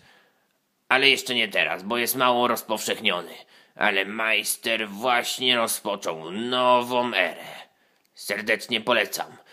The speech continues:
Koniecznie wypróbujcie to w domu. Zróbcie tarczę i napierdolajcie.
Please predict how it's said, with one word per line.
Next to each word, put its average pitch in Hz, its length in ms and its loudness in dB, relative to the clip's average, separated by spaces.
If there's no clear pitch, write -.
Koniecznie 127 680 2
wypróbujcie 107 720 -4
to 98 140 -4
w 95 80 -8
domu. 85 380 0
Zróbcie 104 500 0
tarczę 113 500 -2
i 113 120 -4
napierdolajcie. 139 1600 2